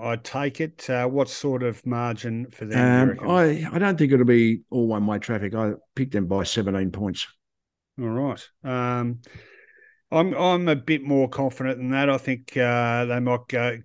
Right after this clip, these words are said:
Speaker 1: get a bit of a lead up and then go into a bit of cruise control.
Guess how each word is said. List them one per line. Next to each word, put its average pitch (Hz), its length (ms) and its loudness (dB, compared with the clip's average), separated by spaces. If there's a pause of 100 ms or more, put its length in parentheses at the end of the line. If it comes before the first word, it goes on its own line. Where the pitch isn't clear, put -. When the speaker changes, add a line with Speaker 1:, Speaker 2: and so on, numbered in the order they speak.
Speaker 1:
get 123 260 0 (260)
a 117 240 -2
bit 120 200 -4
of 120 80 -2
a 123 40 2
lead 127 320 4
up 123 200 0
and 120 80 -2
then 123 160 -2
go 120 180 0
into 120 140 -4
a 117 40 -4
bit 120 160 -4
of 120 120 -2
cruise 123 320 -4
control. 127 600 -2